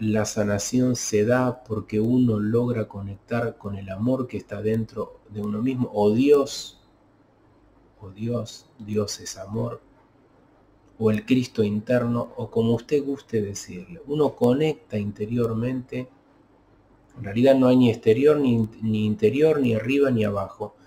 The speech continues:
Eh, uno es energía. Lo que pasa que vemos el aspecto, eh,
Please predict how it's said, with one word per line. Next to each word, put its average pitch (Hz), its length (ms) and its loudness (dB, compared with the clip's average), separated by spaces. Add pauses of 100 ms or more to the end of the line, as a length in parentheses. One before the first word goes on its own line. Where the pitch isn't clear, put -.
(800)
Eh, 98 560 -4 (300)
uno 147 260 4
es 143 180 0
energía. 98 680 -4 (560)
Lo 127 140 -2
que 151 120 0
pasa - 300 0
que 180 280 -2
vemos 135 400 4
el 110 140 4
aspecto, 123 720 0 (460)
eh, 98 760 -8